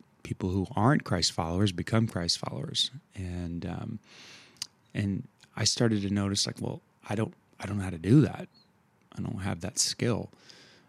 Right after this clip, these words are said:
Um, I wouldn't know how to help someone who's not a believer become a believer. And, but I was curious. I was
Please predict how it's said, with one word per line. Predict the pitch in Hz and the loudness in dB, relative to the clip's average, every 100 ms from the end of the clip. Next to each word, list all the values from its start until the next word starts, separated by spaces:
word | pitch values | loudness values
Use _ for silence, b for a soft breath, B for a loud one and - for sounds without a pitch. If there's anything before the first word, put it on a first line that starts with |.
| B - | B -12
Um, | 87 82 85 - | -10 -8 -8 -6
I | 92 | -6
wouldn't | 87 87 87 - | -2 -2 -2 -4
know | 98 87 90 | -4 -2 -4
how | 95 92 | -2 -2
to | 87 85 | -2 -4
help | 104 104 - | -2 -2 0
someone | - 95 90 90 | 0 0 0 -2
who's | 92 87 | -2 -2
not | 85 90 107 | -2 0 2
a | 104 | 2
believer | 87 90 92 | 0 0 2
become | 95 90 110 120 | 0 0 2 4
a | 87 | 2
believer. | 87 90 - - B B B B B _ | 0 -6 -6 -10 B B B B B _
And, | - 87 85 85 87 - 107 | -4 -2 -2 -2 -4 -6 2
but | 120 - | 2 4
I | 107 101 | 2 2
was | 90 | 0
curious. | - - 117 117 135 - 95 | -2 2 4 6 6 4 0
I | |
was | 90 92 - - | -4 0 2 0